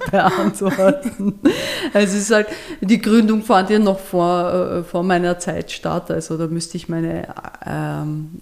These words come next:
Herren fragen, die schon ein bisschen länger dabei sind, wie dieser Name gekommen ist. Aber Faustkämpfer ist halt eine, eine alte Bezeichnung für einen Boxer. Also kann ich mir vorstellen, dass es aus der Ecke kommt.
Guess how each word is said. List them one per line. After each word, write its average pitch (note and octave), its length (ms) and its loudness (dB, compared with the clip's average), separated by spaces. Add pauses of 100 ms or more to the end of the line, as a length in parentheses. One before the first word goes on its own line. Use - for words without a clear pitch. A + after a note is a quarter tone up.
(200)
Herren D#3 380 -2
fragen, E3 420 -8
die E3+ 100 -6
schon E3 200 -6
ein - 20 -8
bisschen F3 220 -6
länger D#3 220 -8
dabei - 380 -10
sind, E3+ 400 -8
wie E3+ 100 -10
dieser F3 340 -12
Name D#3+ 280 -8
gekommen F3 480 -4
ist. F3+ 200 -2
Aber D#3 260 -2 (480)
Faustkämpfer E3 1160 -4
ist - 200 -6
halt E3+ 140 -2
eine, D#3 580 -4 (640)
eine D#3 300 -4
alte D3 240 -4
Bezeichnung D#3 640 -4
für D#3+ 160 -6
einen D#3 160 -2
Boxer. D#3 640 -4 (420)
Also D#3+ 240 -2
kann D#3 240 -2
ich E3+ 100 -2
mir E3 140 2
vorstellen, D#3+ 420 -4
dass D3+ 100 -4
es D#3 160 -8
aus - 200 -8
der - 200 -10
Ecke D3+ 300 -14
kommt. - 540 -16